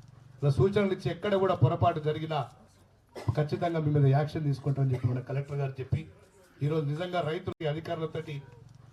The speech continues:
ఇలా సూచనలు ఇచ్చి, ఎక్కడ కూడా పొరపాటు జరిగినా ఖచ్చితంగా మీ మీద యాక్షన్ తీసుకుంటామని చెప్పి మన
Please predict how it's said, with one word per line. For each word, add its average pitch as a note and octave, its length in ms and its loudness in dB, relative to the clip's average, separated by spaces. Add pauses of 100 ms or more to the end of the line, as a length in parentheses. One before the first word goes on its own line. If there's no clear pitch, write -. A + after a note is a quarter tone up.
(140)
ఇలా C#3+ 180 4
సూచనలు G3 380 4
ఇచ్చి, - 180 -4
ఎక్కడ G3+ 200 -2 (100)
కూడా F#3 180 4
పొరపాటు E3+ 460 2
జరిగినా D#3 300 -4 (1000)
ఖచ్చితంగా E3 480 0
మీ D3 100 2
మీద C#3 120 6 (100)
యాక్షన్ D#3 320 -2
తీసుకుంటామని C3+ 440 0
చెప్పి A#2+ 180 0
మన B2+ 100 -2